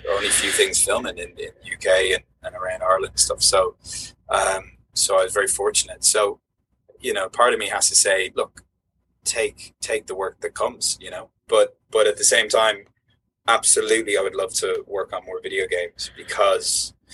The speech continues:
particularly because it's an art, you know, it's a, it's a medium that I really respect, you know, and, um,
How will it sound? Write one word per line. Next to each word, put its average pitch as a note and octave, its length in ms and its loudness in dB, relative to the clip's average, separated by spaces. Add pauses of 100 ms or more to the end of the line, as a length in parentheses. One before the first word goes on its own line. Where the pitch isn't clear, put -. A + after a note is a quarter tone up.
(300)
particularly G3 400 -2
because A#2+ 260 2
it's G#2 140 -2
an G#2 80 -4
art, G#2 280 0
you G#2 160 -8
know, F#2 200 -2
it's - 260 -2
a, F#2+ 160 0 (320)
it's - 140 -4
a G#2+ 40 -8
medium G#2+ 300 -2
that G2 100 2
I F#2+ 60 2
really F#2 260 -4
respect, - 720 0
you - 80 -6
know, F#2 160 -8 (300)
and, - 320 -12
um, F#2 260 2